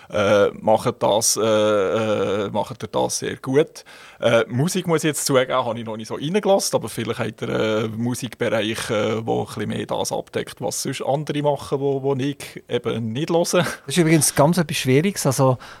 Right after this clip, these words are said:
Speaker 2: da sind wir intern sehr zerstritten, wie, wie die Musik <laughs> überhaupt soll kommen. Wir haben noch keine, keine wirklichen Feedback.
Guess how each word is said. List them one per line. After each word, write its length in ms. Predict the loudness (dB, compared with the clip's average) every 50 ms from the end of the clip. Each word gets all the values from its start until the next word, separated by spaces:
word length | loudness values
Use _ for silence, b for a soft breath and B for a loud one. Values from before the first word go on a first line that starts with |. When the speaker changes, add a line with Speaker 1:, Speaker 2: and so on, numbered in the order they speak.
| B
Speaker 2:
da 80 | -4 0
sind 200 | 4 4 6 6
wir 60 | 6
intern 480 | 6 6 4 4 4 4 4 4 4 4
sehr 380 | 4 4 6 6 4 2 0 2
zerstritten, 760 | 2 2 2 2 0 2 2 2 0 -2 _ -2 0 2 2
wie, 120 | 2 0 0
wie 120 | -2 -2
die 160 | 2 2 4
Musik 360 | 4 4 4 4 4 4 2 2
<laughs> 20 |
überhaupt 380 | 2 4 6 6 8 6 6 6
soll 260 | 4 4 4 4 2
kommen. 320 | 0 2 4 6 6 4 B B B B B B B
Wir 240 | 2 4 4 6 6
haben 400 | 6 6 6 6 4 2 2 2
noch 200 | 4 2 2 0 -2
keine, 580 | -4 0 2 4 4 6 6 6 4 4 2 0
keine 340 | -4 -2 0 2 2 4 4
wirklichen 360 | 4 4 2 0 -2 -2 -2
Feedback. 640 | -2 -2 -2 -4 -2 0 0 0 0 0 -2 -6